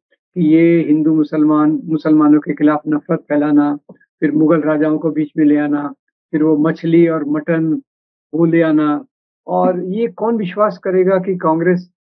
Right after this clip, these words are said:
आपके घर में एक्सरे लाके, बाजरे के ड्रम में से सोने का, सोना निकालेगी और मुसलमानों में दे देगी,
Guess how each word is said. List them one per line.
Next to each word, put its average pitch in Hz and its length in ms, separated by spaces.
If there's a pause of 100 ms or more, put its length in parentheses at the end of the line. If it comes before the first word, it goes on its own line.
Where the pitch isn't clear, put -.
(120)
आपके 156 260
घर 156 160
में 165 160
एक्सरे 170 320
लाके, 156 500 (320)
बाजरे 156 500
के 165 140
ड्रम 160 300
में 160 180
से 160 340 (300)
सोने 160 400
का, 156 400 (320)
सोना 160 280
निकालेगी 156 560
और 156 100
मुसलमानों 156 580
में 151 140
दे 156 140
देगी, 156 500